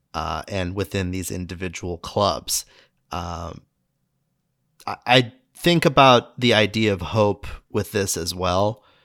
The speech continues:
And, and I think that's an important thing to focus on in what has largely been a sixteen-month period of relentless despair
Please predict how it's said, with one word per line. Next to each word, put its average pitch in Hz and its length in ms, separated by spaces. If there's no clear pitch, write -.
And, 104 160
and 101 140
I 98 100
think 101 220
that's 101 240
an 101 60
important 98 440
thing 98 200
to 101 100
focus 98 420
on 95 240
in 90 140
what 92 260
has 104 200
largely 107 540
been 95 580
a 95 220
sixteen-month 95 840
period 98 440
of 95 200
relentless 95 600
despair 95 880